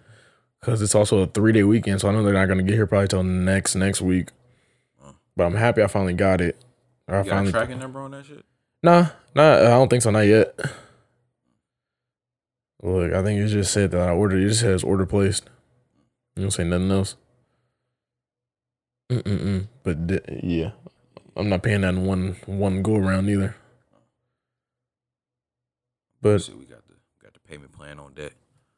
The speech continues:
Speaker 1: definitely.
Speaker 2: Saying
Speaker 1: Shout out
Speaker 2: no budget.
Speaker 1: PayPal. Shout out PayPal.
Speaker 2: Right.
Speaker 1: Got that joint on me. Eh, 'cause I keep it on me. 'Cause I keep it on me.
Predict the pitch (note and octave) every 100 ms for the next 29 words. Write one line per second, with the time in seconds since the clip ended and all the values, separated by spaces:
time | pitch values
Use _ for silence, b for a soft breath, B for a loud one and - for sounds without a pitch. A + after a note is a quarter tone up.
0 | _ C#3+ C#3 B2 G2+ C#3+ D3 C#3+ C3+ C3+
1 | C3 C3+ - C3+ B2+ B2 A#2 B2 B2 -
2 | _ _ _ _ _ _ _ _ _ _
3 | _ _ _ G2 F#2 F2+ F#2+ F#2 G2+ A2+
4 | A#2+ B2 - G#2+ - A#2+ G#2 G#2+ - D3+
5 | F#3 E3 D3+ D3+ D3+ D3 C#3+ _ _ _
6 | b b b _ _ _ _ _ _ _
7 | _ - G2 F#2+ F#2 - A2 C3 B2 A#2
8 | A#2+ A#2+ A#2+ A#2+